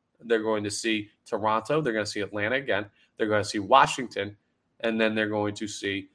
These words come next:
the Houston Astros. Wait, no, it's Atlanta, Toronto. So maybe they have six left. Let me look at their schedule real quick 'cause I think Chicago's in there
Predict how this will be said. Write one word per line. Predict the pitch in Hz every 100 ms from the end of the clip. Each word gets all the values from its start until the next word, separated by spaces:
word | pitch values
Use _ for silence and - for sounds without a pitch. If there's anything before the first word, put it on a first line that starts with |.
| _ _
the | -
Houston | 98 - 107 95 - 101
Astros. | 107 107 101 - -
Wait, | 123 123
no, | 117 92 -
it's | 117 117 123
Atlanta, | 113 113 123 139 165 180 - _ _ _ _ _ _ _ _ _
Toronto. | - 123 120 127 - 107 101 98 - _ _ _ _ _ _ 110
So | 110 -
maybe | 143 165
they |
have | 147 -
six | - - 143 - -
left. | - - -
Let | 160
me | 226
look | 214
at | 156
their | 139
schedule | - - 110 98
real | 95 90
quick | 101
'cause | - 123
I |
think | 120 226 -
Chicago's | - 156 - - 127 135 101 104 -
in | 110 98
there | 95 87